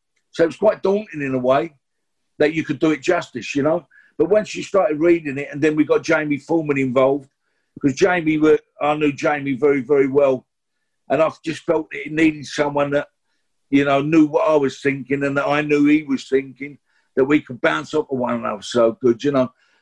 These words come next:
But with that dialogue, you know, you, you had little Charlie Creed Miles, who was fantastic in it,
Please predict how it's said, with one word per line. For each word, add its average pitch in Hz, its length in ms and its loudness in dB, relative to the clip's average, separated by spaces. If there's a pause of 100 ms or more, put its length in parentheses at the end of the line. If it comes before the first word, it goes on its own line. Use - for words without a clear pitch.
(160)
But 139 160 2
with 196 140 6
that 185 240 0
dialogue, 143 520 0 (220)
you 156 140 -4
know, 143 120 -6
you, 147 220 0
you 180 200 0
had 175 140 2
little 170 200 -2
Charlie 165 380 -2
Creed 151 340 -2
Miles, 160 360 0
who 139 100 0
was 131 140 -4
fantastic 139 680 -2
in 131 40 -6
it, 127 180 -6